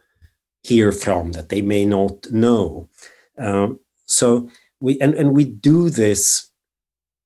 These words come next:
um, over the internet,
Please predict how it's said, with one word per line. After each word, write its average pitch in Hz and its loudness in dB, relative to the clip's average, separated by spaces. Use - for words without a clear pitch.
um, 104 -2
over 107 0
the 175 2
internet, 120 0